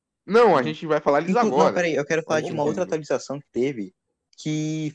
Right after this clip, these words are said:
Speaker 2: ferrou o jogo, porque
Speaker 1: Ah.
Speaker 2: numa das quests principais, o cara, um personagem te ligava, e com essa atualização, ele não desligava.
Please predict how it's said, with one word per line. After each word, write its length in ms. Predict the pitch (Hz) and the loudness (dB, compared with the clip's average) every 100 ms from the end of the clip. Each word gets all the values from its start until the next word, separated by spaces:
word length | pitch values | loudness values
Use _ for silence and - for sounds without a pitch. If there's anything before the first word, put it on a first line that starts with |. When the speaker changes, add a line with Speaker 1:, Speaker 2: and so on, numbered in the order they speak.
| - | -4
Speaker 2:
ferrou 300 | 165 147 185 | -2 0 -2
o 60 | 160 | -2
jogo, 420 | 127 151 170 117 | -2 -2 -4 -8
porque 500 | 127 123 - 135 135 127 | -6 -6 -4 -2 -2 -2
Speaker 1:
Ah. 200 | 131 113 | -2 -2
Speaker 2:
numa 160 | 151 | -2
das 180 | 151 135 | -2 -4
quests 220 | - 127 | -4 -6
principais, 540 | - 113 - 110 143 139 | -6 -12 -8 -4 -4 -4
o 60 | |
cara, 220 | - 117 123 _ | -4 -4 -4 _
um 280 | 123 117 120 110 _ _ - | -12 -10 -10 -12 _ _ -6
personagem 380 | 123 127 123 | -4 -4 -6
te 60 | - | -6
ligava, 500 | 113 98 120 151 90 - _ _ _ _ _ - | -6 -4 -4 -4 -8 -14 _ _ _ _ _ -16
e 80 | |
com 120 | 135 165 | -4 -4
essa 180 | 175 | -4
atualização, 580 | 180 180 160 156 - 139 175 139 - _ | -4 -4 -2 -2 -2 -4 -4 -6 -12 _
ele 240 | 135 160 160 | -4 -2 -2
não 200 | 147 180 | -4 -4
desligava. 680 | 185 175 135 135 151 101 | -6 -8 -8 -6 -8 -8